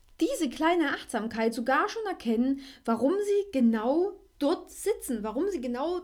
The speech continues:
dort sich anfühlen, ansiedeln, warum du sie dort spürst. Und im zweiten Schritt solltest du gucken, was du denn da überhaupt genau fühlst.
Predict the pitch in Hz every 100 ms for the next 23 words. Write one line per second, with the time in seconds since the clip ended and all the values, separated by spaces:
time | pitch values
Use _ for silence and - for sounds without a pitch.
0 | - 311 370 - - 330 330 262 339 -
1 | 349 277 277 339 330 311 294 285 277 -
2 | - - 262 262 427 415 330 277 233 320
3 | - - - 233 202 - - - - -
4 | _ - - - 262 269 269 269 269 277
5 | 349 494 415 415 370 370 370 349 349 349
6 | 330 294 466 - - 480 240 208 190 -
7 | 240 196 196 208 208 208 170 170 - 220
8 | 180 -